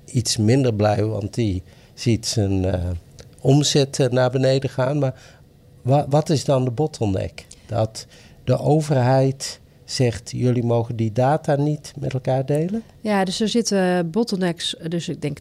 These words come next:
Speaker 2: technisch, hè, van je moet het aan elkaar koppelen op een, eh, op een, eh, neutrale plek, maar dat kan wel. Eh, en inderdaad van, ja, je moet, eh, met elkaar die samenwerking opzetten, je moet elkaar vinden,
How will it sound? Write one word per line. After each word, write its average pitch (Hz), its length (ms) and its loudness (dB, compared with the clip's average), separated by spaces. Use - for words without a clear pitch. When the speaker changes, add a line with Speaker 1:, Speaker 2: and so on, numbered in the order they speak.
Speaker 2:
technisch, 254 420 2
hè, 220 120 0
van 180 120 0
je 165 60 2
moet 160 80 2
het 147 100 -6
aan 143 80 -6
elkaar 143 260 -8
koppelen 226 380 0
op 220 120 -8
een, 202 140 0
eh, 196 320 -4
op 196 140 -12
een, 196 180 -4
eh, 190 60 -4
neutrale 196 480 0
plek, 233 240 0
maar 185 100 0
dat 147 100 -2
kan 135 200 -2
wel. 220 260 2
Eh, 185 440 2
en 233 120 4
inderdaad 170 420 2
van, 180 120 0
ja, 185 120 4
je 160 140 2
moet, 185 380 2
eh, 165 280 -2
met 180 360 2
elkaar 160 280 0
die 156 100 -2
samenwerking 165 680 0
opzetten, 247 460 -2
je 175 80 -2
moet 156 140 -2
elkaar 156 280 -4
vinden, 226 600 2